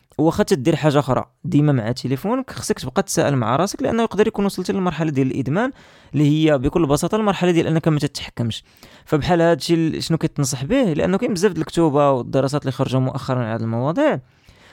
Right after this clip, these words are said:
اللي كتنصح به هو الواحد مثلًا يحاول يدوز نهار بلا تليفون ويشوف واش يقدر يعيش.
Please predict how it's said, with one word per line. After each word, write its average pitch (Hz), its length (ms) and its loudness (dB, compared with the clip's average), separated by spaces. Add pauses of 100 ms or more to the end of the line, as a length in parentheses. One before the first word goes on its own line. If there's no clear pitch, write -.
اللي 156 120 2
كتنصح 160 380 -2
به 220 140 0
هو 175 140 4
الواحد 175 320 2
مثلًا 202 420 -2
يحاول 208 440 2 (280)
يدوز 190 340 2
نهار 180 200 4
بلا 185 140 2
تليفون 165 560 0
ويشوف 180 260 -2
واش 196 120 -2
يقدر 160 220 0
يعيش. 107 380 0